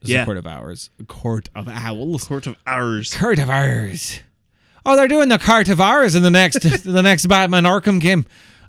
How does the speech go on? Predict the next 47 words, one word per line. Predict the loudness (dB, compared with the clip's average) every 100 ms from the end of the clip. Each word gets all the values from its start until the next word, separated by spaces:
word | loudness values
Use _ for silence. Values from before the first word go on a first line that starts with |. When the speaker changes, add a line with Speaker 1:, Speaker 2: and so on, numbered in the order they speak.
| _
Speaker 1:
Yeah, | -6 -2 -2 -4
or | -4
I | -2 0
always | 0 0
thought, | -2 0
too, | -2
if | 0
you | 0
wanted | 0 0
to | -2
do |
a | -2
serial | -4 -4 -2
killer | -4
plot, | -4 -6 -6
like, | -8 -8
do | -4 -4 -4
fucking | -8 -6 -8
Calendar | -8 -10 -12 -16
Man. | -20 -20 _ _ _ _ _ _
Speaker 2:
Yeah. | -4 -4 -2
Speaker 1:
'Cause | -2 0
he's | -2 -4
literally | 0 2 2 2 0
a |
s-, | -4 -8 -10
a | -6
serial | 0 0
Speaker 2:
Well, | 0
Speaker 1:
killer | -4 -2
Speaker 2:
and | -2
Speaker 1:
with |
Speaker 2:
that's | -2 -4
Speaker 1:
the | -6
Speaker 2:
kind | -6 -2 -2
of | -2
what | -4
this | -6 -2
movie, | -2 -2 -6 -8
it, | -8 -8 _ -6
this | -6 -4
one | -4 -4
kinda | -4 -4
blends | -2 -2 -2 -4
the | -8
Long | -8 -8 -6
Halloween | -6 -4 -4 -6 -6 -8